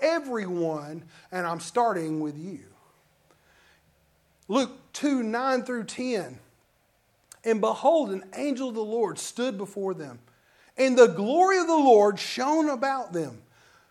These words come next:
It means it was illuminated. You know, it's dark outside. It's nighttime, right? He turns it into daytime. God himself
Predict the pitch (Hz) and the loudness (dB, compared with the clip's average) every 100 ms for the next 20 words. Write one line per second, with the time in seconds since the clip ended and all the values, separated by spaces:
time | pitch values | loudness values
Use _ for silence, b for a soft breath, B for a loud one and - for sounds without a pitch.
0 | b b 269 277 330 285 220 - 294 269 | b b 0 2 2 2 -2 -6 -2 0
1 | 262 247 233 254 349 359 285 214 175 170 | 2 2 2 2 2 2 2 2 0 0
2 | 294 381 302 220 143 202 240 285 285 285 | 2 4 2 0 -2 2 4 4 2 0
3 | 233 - 277 294 220 254 - 165 214 - | 0 -2 -2 -2 -6 -10 -10 -6 -6 -8
4 | 147 104 95 - 151 190 202 160 _ b | -14 -16 -20 -10 -4 -2 -4 -10 _ b
5 | b b b 339 359 - 311 320 294 311 | b b b 0 0 0 -2 -2 -2 -2
6 | 311 302 302 311 339 320 277 247 208 165 | 0 0 4 4 4 0 -4 -2 -4 -6
7 | B B 165 131 294 339 370 359 349 330 | B B -16 2 4 6 4 2 0 -2
8 | B B 311 311 294 - - 330 320 226 | B B -2 0 0 -4 -8 -2 0 2
9 | 220 233 | 2 0